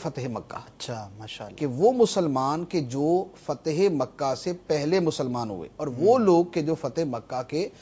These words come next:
Speaker 1: بعد میں مسلمان ہوئے۔
Speaker 2: صحیح۔
Speaker 1: اللہ تعالیٰ نے قرآن پاک میں ان کا بھی تذکرہ کیا ہے، یعنی
Speaker 2: ماشاءاللہ۔
Speaker 1: یہ بھی ہے
Speaker 2: صحیح۔
Speaker 1: فتح کے بعد اور فتح سے
Speaker 2: ہوں۔
Speaker 1: پہلے۔
Speaker 2: ہوں۔
Speaker 1: تو یہ بھی ایک گروہ ہے۔
Speaker 2: صحیح۔
Speaker 1: اب ان کے اندر جو فتح مکہ سے پہلے مسلمان ہونے والے ہیں وہ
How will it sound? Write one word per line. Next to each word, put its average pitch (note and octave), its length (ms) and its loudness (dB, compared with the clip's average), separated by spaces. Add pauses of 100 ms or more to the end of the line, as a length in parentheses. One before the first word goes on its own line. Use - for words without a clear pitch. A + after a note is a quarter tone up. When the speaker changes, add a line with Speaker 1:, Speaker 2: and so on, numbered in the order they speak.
(340)
Speaker 1:
بعد F#3 200 8
میں G#3 160 0
مسلمان C#3 500 0
ہوئے۔ A#2+ 240 -2
Speaker 2:
صحیح۔ G#2+ 140 -10 (360)
Speaker 1:
اللہ F#3+ 360 2
تعالیٰ D#3+ 360 6
نے G3 100 -4 (120)
قرآن D3+ 320 2 (120)
پاک E3+ 240 0
میں G3 160 -2
ان G3+ 80 -4
کا B3+ 100 6
بھی B3 100 2
تذکرہ B2+ 460 0
کیا - 200 -16
ہے، - 60 -20 (180)
یعنی B2+ 140 -4
Speaker 2:
ماشاءاللہ۔ C#3 200 0
Speaker 1:
یہ A3+ 60 4
بھی F3 240 0
ہے A2 220 -2 (200)
Speaker 2:
صحیح۔ A2 360 -6
Speaker 1:
فتح E3+ 240 6
کے C#3+ 100 2
بعد A2 280 2
اور C3+ 120 -8 (260)
فتح E3 280 6
سے C#3+ 100 -2
Speaker 2:
ہوں۔ - 80 -4
Speaker 1:
پہلے۔ G#2 220 -4
Speaker 2:
ہوں۔ G2+ 320 -14 (560)
Speaker 1:
تو C#3 60 -6
یہ A#2 200 -4
بھی A#2 120 -2
ایک C3+ 180 -2
گروہ C3 200 -2
ہے۔ B2 40 -12 (440)
Speaker 2:
صحیح۔ - 100 2
Speaker 1:
اب D3+ 160 4
ان G#3 180 0
کے A3+ 120 6
اندر G#3 260 2
جو G3+ 120 4
فتح F3 240 0 (140)
مکہ F3+ 300 2
سے F#3 120 0
پہلے D#3+ 380 2
مسلمان F#3 480 2
ہونے F3 260 2
والے D#3 280 6
ہیں C3 160 -8
وہ C3 200 -2